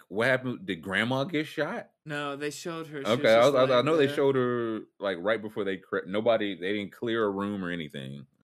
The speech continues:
Speaker 2: Oh, yeah, and
Speaker 1: Clear
Speaker 2: then
Speaker 1: the
Speaker 2: they,
Speaker 1: house.
Speaker 2: they had the, the scene with Cassie on the merry-go-round in the play.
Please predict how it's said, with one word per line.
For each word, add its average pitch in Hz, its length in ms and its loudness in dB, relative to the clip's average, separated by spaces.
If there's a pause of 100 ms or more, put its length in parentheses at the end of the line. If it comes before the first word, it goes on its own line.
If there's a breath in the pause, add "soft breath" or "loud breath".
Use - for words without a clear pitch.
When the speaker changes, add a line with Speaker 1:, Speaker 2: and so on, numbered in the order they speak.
Speaker 2:
Oh, 190 120 0
yeah, 214 300 0
and 175 100 -4
Speaker 1:
Clear 190 160 0
Speaker 2:
then 190 80 0
Speaker 1:
the 214 60 0
Speaker 2:
they, 208 120 -2
Speaker 1:
house. - 120 -6
Speaker 2:
they 185 220 -6
had 202 200 -10
the, 202 120 -6
the 175 240 -10
scene 196 320 -10
with 196 160 -8
Cassie 170 540 -8
on 185 120 -8
the 165 60 -8
merry-go-round 196 840 -8
in 220 80 -14
the 220 80 -12
play. 240 460 -10